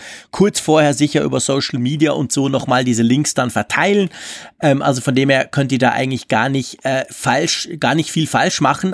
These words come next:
Aber für die, die kommen, ist noch wichtig, die sollten ihr Ticket mitbringen, gell?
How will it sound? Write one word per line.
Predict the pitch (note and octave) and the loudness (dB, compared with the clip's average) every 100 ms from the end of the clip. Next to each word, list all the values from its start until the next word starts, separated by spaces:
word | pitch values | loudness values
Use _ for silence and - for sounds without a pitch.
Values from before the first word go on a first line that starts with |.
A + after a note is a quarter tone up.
| - | -2
Aber | B2+ D3+ G#3 D#4 - - - - _ - | 0 4 2 2 -4 -20 -20 -20 _ -4
für | D#3 | -2
die, | C#3+ G3 | 0 2
die | F#3 | 0
kommen, | - E3 G#3 C#4+ G3 - | 0 2 2 2 0 0
ist | D#3+ F#3 | 0 0
noch | F3 C#3+ | 0 0
wichtig, | F3 - A#3 A3+ - - | -2 0 0 0 -4 -10
die | F3+ | -4
sollten | D3+ G2+ A2 D#3+ | -2 0 -2 -4
ihr | F3+ G3+ | -2 -2
Ticket | - F#4 D#4 | 0 0 2
mitbringen, | G#3+ - G#2+ - F2+ | 2 2 -2 -2 -4
gell? | E2+ G#2 E3+ | -4 -2 -2